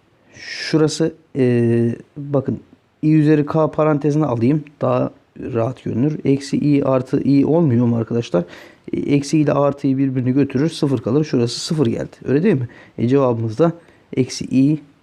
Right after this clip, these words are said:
gelmiş oldu arkadaşlar. Bir yerde yanlışlık yaptık mı? Tabii ki yanlışlık yaptık.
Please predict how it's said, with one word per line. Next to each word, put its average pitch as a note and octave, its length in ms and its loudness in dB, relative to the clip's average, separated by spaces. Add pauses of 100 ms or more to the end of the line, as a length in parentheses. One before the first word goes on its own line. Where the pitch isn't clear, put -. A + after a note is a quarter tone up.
(120)
gelmiş A#2+ 640 -2
oldu A#2+ 400 -2
arkadaşlar. A#2+ 760 -4 (600)
Bir A#2 60 -2
yerde B2+ 280 0
yanlışlık B2+ 560 -2
yaptık C3 360 -4
mı? C#3+ 160 0 (340)
Tabii B2 260 -4
ki C3 100 -2
yanlışlık C3+ 480 -2
yaptık. - 440 -4